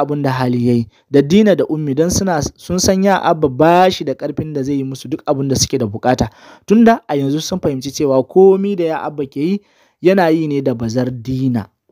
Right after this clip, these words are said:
To, a duka-duka a nan wurin za mu dakata da ku, sai mu haɗu da ku a littafi na gaba don jin yadda za ta kasance, wato littafi na hamsin da biyar.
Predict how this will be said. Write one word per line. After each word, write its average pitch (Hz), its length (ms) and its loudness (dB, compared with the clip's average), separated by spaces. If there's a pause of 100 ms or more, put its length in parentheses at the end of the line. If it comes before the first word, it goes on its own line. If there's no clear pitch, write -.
(1600)
To, 240 180 4 (1000)
a 170 140 2
duka-duka 220 440 2
a 151 80 -2
nan 190 160 0
wurin 175 180 2
za 170 160 0
mu 160 100 -2
dakata 160 440 0
da 143 80 2
ku, 156 180 -4
sai 170 140 -2
mu 175 160 -2
haɗu 160 140 -4
da 151 100 2
ku 151 160 -2
a 135 80 -4
littafi 151 440 -4
na 147 120 -4
gaba 143 400 -2
don 151 200 0
jin 156 200 -6
yadda 147 200 -2
za 143 100 -2
ta 139 100 -8
kasance, 143 560 -4 (480)
wato 127 400 2
littafi 143 500 -2
na 135 140 -2
hamsin 120 320 -2
da 113 100 -2
biyar. 107 240 -6